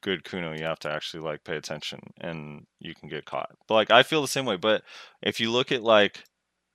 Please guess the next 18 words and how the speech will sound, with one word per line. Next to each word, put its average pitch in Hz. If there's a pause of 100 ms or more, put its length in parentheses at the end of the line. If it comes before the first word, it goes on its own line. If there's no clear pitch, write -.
(100)
and 101
I, 104
the 92
Discords 98
are 85
a 90
horrible 92
example, 80
but 80
<laughs> -
if -
you 117
look 117
at, 117
like, 98
the 92
Kuno 101
Discord, 82